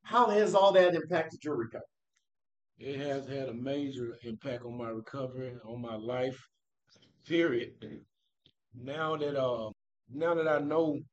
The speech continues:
Speaker 2: and it, it wasn't the drug that I had a problem with. It was something that I had been going through in my head and trying to medicate my mental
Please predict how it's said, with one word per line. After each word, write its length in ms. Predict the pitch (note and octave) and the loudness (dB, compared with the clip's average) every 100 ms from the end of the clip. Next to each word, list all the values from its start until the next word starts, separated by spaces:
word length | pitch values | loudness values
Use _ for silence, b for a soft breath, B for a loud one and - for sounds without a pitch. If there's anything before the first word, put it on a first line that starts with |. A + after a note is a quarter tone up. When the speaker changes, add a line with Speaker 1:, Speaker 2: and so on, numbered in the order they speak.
| _ _ _ _ - | _ _ _ _ -12
Speaker 2:
and 180 | C3+ C3+ | -8 -4
it, 180 | C3+ C3+ | -6 -6
it 140 | C3 | -6
wasn't 280 | C#3 D#3+ C#3 | -2 -2 -2
the 100 | A#2+ | -6
drug 520 | G#2+ B2+ D#3 E3 B2+ - | -6 -2 2 2 2 -6
that 140 | B2+ B2+ | -8 -6
I 100 | B2 | -6
had 100 | B2+ A#2+ | -6 -8
a 140 | A#2+ | -6
problem 320 | D3+ D#3 D3+ | -2 -2 -2
with. 140 | C3 A#2+ | -6 -4
It 180 | A#2 | -4
was 200 | A2+ A2+ - | -6 -10 -14
something 400 | _ - D3 C3 B2+ | _ -8 -6 -6 -6
that 140 | B2 | -4
I 140 | B2 | -2
had 280 | A#2+ B2+ A#2 - _ _ _ _ _ | -2 -4 -6 -12 _ _ _ _ _
been 160 | C3+ C3+ | -6 -4
going 320 | C#3+ D3 C#3 | -2 -4 -4
through 200 | C#3+ C#3 | -6 -4
in 60 | B2+ | -4
my 140 | B2 | -4
head 460 | A2+ C3+ D3 D3 C3+ | -6 -4 -2 0 -2
and 180 | A2+ G#2+ | -4 -8
trying 300 | C#3 C3 A#2+ | -6 -6 -6
to 100 | G2+ G#2+ _ _ _ _ _ F#2 | -8 -14 _ _ _ _ _ -6
medicate 640 | C3+ E3+ D3 - C3 - - _ | 2 2 0 -4 -4 -6 -12 _
my 200 | G#2 A#2 | -10 -6
mental 640 | A2+ C3 F3+ - A#2+ A2 | -4 -2 -2 -4 -10 -12